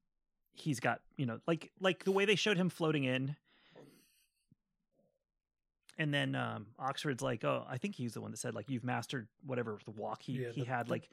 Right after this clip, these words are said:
Speaker 2: ballerina
Speaker 1: like, I thought in
Speaker 2: stroll.
Speaker 1: the end everything was gonna be revealed that, like, no, he has no, he doesn't have any powers. It's all,
Speaker 2: Yeah.
Speaker 1: you know, it's all a sham. So that's why I was,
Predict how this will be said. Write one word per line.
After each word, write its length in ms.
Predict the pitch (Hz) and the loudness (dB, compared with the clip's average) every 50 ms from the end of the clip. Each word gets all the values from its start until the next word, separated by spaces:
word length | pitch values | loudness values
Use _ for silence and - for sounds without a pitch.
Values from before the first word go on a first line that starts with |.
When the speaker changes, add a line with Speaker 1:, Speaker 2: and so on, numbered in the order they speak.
| - | -6
Speaker 2:
ballerina 480 | - 202 202 208 202 208 208 202 196 202 | -6 -4 -2 -2 -2 -2 0 0 0 2
Speaker 1:
like, 160 | 190 143 139 - - | 0 0 -2 2 2
I 60 | 175 | 2
thought 200 | 170 214 220 208 160 | 4 6 4 4 6
in 20 | 147 | 4
Speaker 2:
stroll. 120 | 190 196 | 2 2
Speaker 1:
the 140 | 202 180 170 | 2 0 0
end 160 | 180 185 175 147 | 0 0 0 0
everything 340 | - 180 180 190 180 190 185 | 2 2 2 2 2 0 0
was 100 | 170 151 | 0 0
gonna 160 | 139 180 170 160 | 0 0 0 2
be 120 | 160 160 | 2 2
revealed 380 | 151 143 131 160 165 160 139 120 | 2 2 2 2 2 2 2 2
that, 100 | 127 131 | 0 -2
like, 180 | 123 120 113 - _ | -2 -2 -2 -2 _
no, 220 | 156 156 147 143 127 | 0 2 2 2 0
he 240 | 120 127 151 156 | -2 -2 0 2
has 280 | 139 139 127 117 113 - | 4 4 2 2 0 -2
no, 240 | 131 117 113 107 - - | -4 -2 -2 -4 -6 -6
he 160 | - 165 160 | -4 -4 -2
doesn't 160 | 135 120 107 | -2 -4 -4
have 120 | 107 117 107 | -8 -10 -10
any 120 | 101 98 | -10 -10
powers. 400 | - - 113 104 113 113 117 117 | -8 -6 -4 -4 -4 -4 -6 -6
It's 140 | 117 110 - | -8 -6 -6
all, 260 | 120 107 104 104 101 - - | -4 -2 -2 -2 -4 -6 -6
Speaker 2:
Yeah. 180 | - 135 123 113 113 | -4 -4 -4 -4 -6
Speaker 1:
you 100 | - 123 | -8 -10
know, 100 | 110 101 95 - | -10 -10 -14 -18
it's 120 | - - | -14 -12
all 80 | 123 104 | -12 -10
a 40 | |
sham. 240 | - - 127 113 107 - _ _ _ _ | -8 -10 -10 -10 -12 -14 _ _ _ _
So 120 | - - | 0 2
that's 180 | 175 175 170 - | 2 2 2 0
why 180 | 185 165 131 - | 0 0 0 0
I 80 | 117 120 | -2 -4
was, 260 | 117 110 - - - | -4 -4 -8 -10 -10